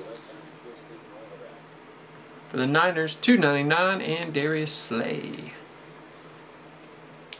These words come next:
Ninety-nine, last hit, Peyton Manning.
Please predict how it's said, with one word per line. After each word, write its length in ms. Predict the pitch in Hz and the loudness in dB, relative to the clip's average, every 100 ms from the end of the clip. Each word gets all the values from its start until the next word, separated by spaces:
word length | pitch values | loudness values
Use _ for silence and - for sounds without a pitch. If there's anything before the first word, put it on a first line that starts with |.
| - - - - - - - - 151 170 - - | -20 -20 -20 -20 -20 -20 -20 -18 -14 -14 -14 -8
Ninety-nine, 880 | 220 143 123 131 160 175 175 175 160 | -2 0 2 2 0 0 -2 -2 0
last 300 | 151 151 - | 0 0 0
hit, 360 | 175 202 - | -2 -2 -6
Peyton 280 | - 143 - | -6 -4 -2
Manning. 380 | 135 143 139 127 | -2 0 -2 -4